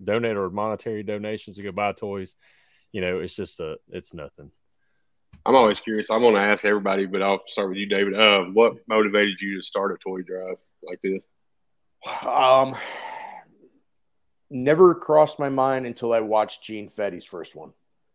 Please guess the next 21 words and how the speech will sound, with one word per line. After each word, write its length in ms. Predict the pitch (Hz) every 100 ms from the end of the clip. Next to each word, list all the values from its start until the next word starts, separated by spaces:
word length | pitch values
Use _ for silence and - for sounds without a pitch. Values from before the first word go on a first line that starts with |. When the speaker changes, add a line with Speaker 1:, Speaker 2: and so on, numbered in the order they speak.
| _ _ _ _ _ _ _ _ _ _ _
Speaker 3:
Uh, 240 | 104 104 98
Gene 320 | 92 123 131 -
Speaker 2:
Yeah. 80 |
Speaker 3:
Fetty 200 | 123 120
and 100 | 117
I 40 | 101
believe 340 | 95 110 110
John 260 | - 110 110
Hiley 340 | 110 110 107
were 140 | 101 98
doing 640 | 107 107 107 101 98 95 _ _ _
theirs 840 | 92 110 113 110 107 - - - _ _ _ -
simultaneously, 920 | - 139 123 123 135 131 131 127 131
one 200 | 120 113
in 60 | 113
Ohio, 420 | 107 113 117 117
one 180 | 113 113
in 140 | 110 - -
Pennsylvania. 640 | - 131 113 117 120 120 120 _ _ _ -
Speaker 2:
Mm-hmm. 300 | - 101 98
Speaker 3:
Um, 560 | 110 107 107 104 104